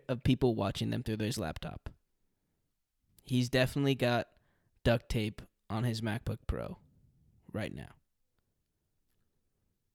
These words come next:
I see a lot of people doing that, and that's actually pretty smart, you know? You never know who's watching. But I'm telling you right now, anyone who's watching me through screens, they're gonna get,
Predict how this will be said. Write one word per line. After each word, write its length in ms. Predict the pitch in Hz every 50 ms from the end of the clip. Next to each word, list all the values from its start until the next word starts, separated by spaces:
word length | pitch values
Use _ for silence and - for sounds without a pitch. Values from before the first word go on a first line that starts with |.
| _ _ -
I 40 |
see 120 | - - 170
a 40 | 165
lot 120 | 160 147
of 80 | 139 -
people 180 | 147 123 127
doing 200 | 107 117 107 110
that, 120 | 113 - -
and 80 | -
that's 160 | 131 151 -
actually 220 | 180 175 - 156 131
pretty 180 | - 139 123
smart, 400 | 123 - - 120 113 107 98 - - -
you 80 | 87
know? 240 | 98 104 117 127 127 _ _
You 120 | - - 151
never 180 | 170 180 165
know 140 | 139 127 110
who's 240 | 117 117 87 110 -
watching. 400 | - 98 92 - - - - - - - _ _ _ _ _ _ - - - - - - - - - - - _ _ _ _ _ _ _ _ _
But 160 | - - - _ - -
I'm 400 | - - - _ _ _ _ -
telling 200 | - 120 123 127
you 120 | 113 104
right 160 | 120 120 - 71
now, 220 | - - 131 143 _ _ _ _ _ _ _ _ _ _ _ _ _ _ _ _ _ _ _ _ _ _ _ _ _ _ _ _ -
anyone 420 | 113 120 123 123 123 120 120 120
who's 240 | 120 123 113 117 117
watching 600 | 120 117 117 120 - - 123 117 117 117 117 104 - _ _ -
me 180 | 120 113 120
through 160 | 123 - 135
screens, 560 | 127 - - - 143 143 143 143 143 - - - - - - _ - - - - - - - - - - _ _ _ _ _ _ _ _ _ _ _ _ _ _ -
they're 100 | - 65
gonna 160 | - 62 52
get, 240 | - - 82 - -